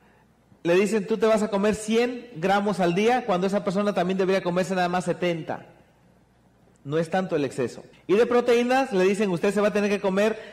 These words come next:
ciento doce gramos de proteínas al día", cuando la persona debería comerse, ahí sí,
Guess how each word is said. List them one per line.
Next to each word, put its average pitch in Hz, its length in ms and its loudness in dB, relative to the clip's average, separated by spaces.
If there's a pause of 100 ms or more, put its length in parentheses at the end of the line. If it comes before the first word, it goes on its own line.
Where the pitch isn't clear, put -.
(160)
ciento 233 440 0
doce 220 260 2
gramos 202 320 2
de 185 100 0
proteínas 170 540 0
al 220 140 2
día", 208 640 0
cuando 165 240 0
la 165 120 0
persona 190 300 0
debería 196 300 4
comerse, 208 360 2
ahí 208 100 4
sí, 247 540 -4